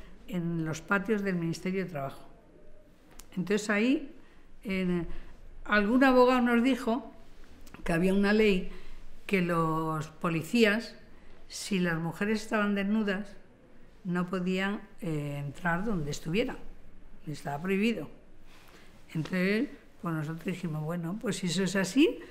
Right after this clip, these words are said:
vamos a hacer una cosa. Vamos a llevar sujetadores y bragas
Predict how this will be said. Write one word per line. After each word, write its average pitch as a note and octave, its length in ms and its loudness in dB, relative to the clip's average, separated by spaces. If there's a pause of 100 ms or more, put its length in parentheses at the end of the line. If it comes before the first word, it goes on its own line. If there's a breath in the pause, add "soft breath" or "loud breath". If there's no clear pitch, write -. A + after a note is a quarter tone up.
(220 loud breath)
vamos G3+ 320 2
a F3 40 2
hacer - 160 -6
una D3+ 160 -2
cosa. - 300 -2 (480 loud breath)
Vamos F3+ 240 2
a F3 60 4
llevar E3+ 220 2
sujetadores G#3+ 840 2 (340)
y F3+ 100 -4
bragas C#4 360 -4